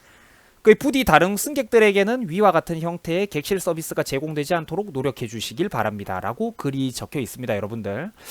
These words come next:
여러분들은 이 글이 어떻게 보이시나요? 뭐 저는 개인적으로 여러분들 문자 좀 <laughs> 읽었다고 일부러 유식해 보이는 척 말을 하는 걸 되게 좀 싫어합니다. 굳이 이런 것들은 이제 한국어로 백 퍼센트 한글로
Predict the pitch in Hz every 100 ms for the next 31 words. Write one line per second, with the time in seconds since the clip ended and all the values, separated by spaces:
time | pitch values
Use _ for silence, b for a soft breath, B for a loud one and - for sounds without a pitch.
0 | B B B 151 202 320 269 240 214 214
1 | 180 180 190 185 - - 180 110 104 -
2 | 95 98 147 233 - b b b b b
3 | - - 254 269 - 131 214 269 240 190
4 | 180 170 165 156 117 104 127 123 117 202
5 | 269 - - 139 127 143 196 - 113 110
6 | 147 208 b b b b b b 127 147
7 | 220 240 135 - 143 220 330 - 254 143
8 | 127 120 110 - 123 - 110 107 127 131
9 | 127 123 101 131 117 98 - 196 180 101
10 | 104 101 80 - 262 233 147 123 208 214
11 | 214 139 113 107 110 - 269 277 302 247
12 | 139 127 95 160 180 247 247 220 - 240
13 | 262 208 226